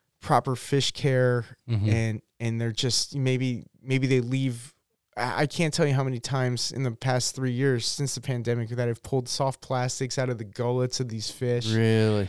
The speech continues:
Speaker 1: Yeah, people will just, like, you know, they'll, they'll hang it up or, or they'll, they'll break off. They're not using the right,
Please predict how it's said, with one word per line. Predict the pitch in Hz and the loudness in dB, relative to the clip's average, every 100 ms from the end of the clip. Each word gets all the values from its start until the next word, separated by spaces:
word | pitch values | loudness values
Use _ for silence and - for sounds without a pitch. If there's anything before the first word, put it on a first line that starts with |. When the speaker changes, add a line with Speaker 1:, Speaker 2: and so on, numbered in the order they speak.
| - | -2
Speaker 1:
Yeah, | 151 175 185 | 2 4 4
people | - 180 185 180 | 0 -4 -2 0
will | 180 | 0
just, | 151 175 - 170 | 0 0 2 2
like, | 147 - - - - - | 0 -2 -12 -20 -20 -4
you | 180 | 0
know, | 160 | 2
they'll, | 147 139 - _ _ | 0 -2 -6 _ _
they'll | - 151 - 156 | -8 -6 -8 -8
hang | 135 165 165 | -2 0 2
it | 147 | 4
up | 143 147 - | 4 4 4
or, | 147 139 | 2 2
or | 135 135 | 0 2
they'll, | 135 127 131 | 0 -2 -2
they'll | 151 139 | 0 0
break | 123 151 156 - | 0 0 0 2
off. | 139 143 | 4 2
They're | - | 0
not | 147 156 147 | -4 -4 -2
using | 170 160 147 | -4 -4 -4
the | |
right, | 127 135 135 135 | -4 -2 -2 -4